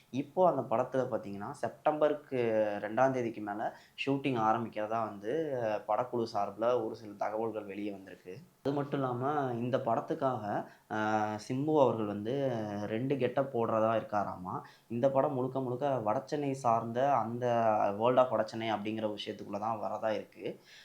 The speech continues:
அதுக்காக நடிகர் சிம்பு அவர்கள் பத்து கிலோ வெயிட் லாஸ் பண்ணியிருக்கதாகவும் ஒரு தகவல் வெளியே வந்திருக்கு. அடுத்தபடியாக இஸ்ரோ சார்ந்து ஒரு செய்தி ஒண்ணு வெளியாயிருக்கு. அது என்னன்னா, நிசார்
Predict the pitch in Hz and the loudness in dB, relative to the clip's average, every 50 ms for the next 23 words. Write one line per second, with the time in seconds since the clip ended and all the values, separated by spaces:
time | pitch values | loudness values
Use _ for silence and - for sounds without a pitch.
0 | - _ _ 104 117 151 151 - 151 143 139 147 165 165 165 156 143 127 113 110 | -20 _ _ -2 0 0 2 6 6 6 6 6 2 4 4 4 4 4 2 0
1 | 110 110 117 123 123 123 - 127 127 143 151 156 147 135 120 113 127 147 147 139 | 0 0 0 0 -2 -4 -4 -8 -6 -4 -2 0 0 0 0 -2 -2 -4 -4 -4
2 | 123 - - 120 - - - 165 147 143 147 151 139 113 113 143 160 - - 160 | -6 2 4 4 4 4 0 -2 0 2 2 2 2 2 0 0 0 6 8 8
3 | 156 156 - 135 127 123 123 117 - 117 113 110 110 110 110 139 175 180 175 160 | 8 8 4 -2 0 0 0 0 2 2 4 6 6 6 4 4 2 0 0 -2
4 | 135 117 113 - 110 107 113 113 113 110 107 104 107 107 101 98 98 98 98 - | -2 -2 2 4 4 4 4 2 2 0 -2 -2 -4 -6 -6 -8 -12 -16 -18 -18
5 | - 95 101 143 - - _ _ _ _ - 123 131 - 143 135 127 120 117 113 | -16 -14 -14 -14 -14 -16 _ _ _ _ -4 -4 -2 -2 0 2 2 2 2 2
6 | 110 110 117 120 123 123 117 107 101 101 95 - - - 131 131 131 - 175 170 | 0 0 -2 -2 0 0 0 0 -2 -4 -8 -10 -8 -6 -4 -4 0 2 4 4
7 | - - - 127 120 113 113 113 123 131 123 117 107 107 - 101 104 113 123 123 | 4 4 2 2 2 2 0 -2 -2 -2 0 0 -2 -2 -4 -4 -2 -2 0 0
8 | 120 110 101 104 110 104 95 98 104 110 107 101 98 92 - - - - - 101 | -2 -2 -2 -4 -4 -4 -2 -2 0 0 0 0 -2 -4 -6 -10 -12 -6 -4 -2
9 | 98 113 117 117 117 117 113 107 101 98 110 147 - - - - _ _ _ _ | 0 0 0 0 0 0 0 0 0 0 0 0 0 -4 -8 -18 _ _ _ _
10 | 117 123 123 123 160 165 170 | 2 2 4 12 12 12 12